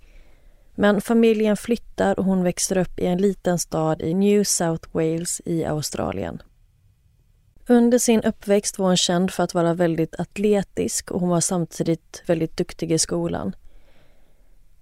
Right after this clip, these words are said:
Hon studerar vidare på universitet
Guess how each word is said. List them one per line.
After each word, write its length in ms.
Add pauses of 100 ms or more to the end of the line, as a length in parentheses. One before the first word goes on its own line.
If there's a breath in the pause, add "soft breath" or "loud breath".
(240)
Hon 380
studerar 420
vidare 400
på 180
universitet 840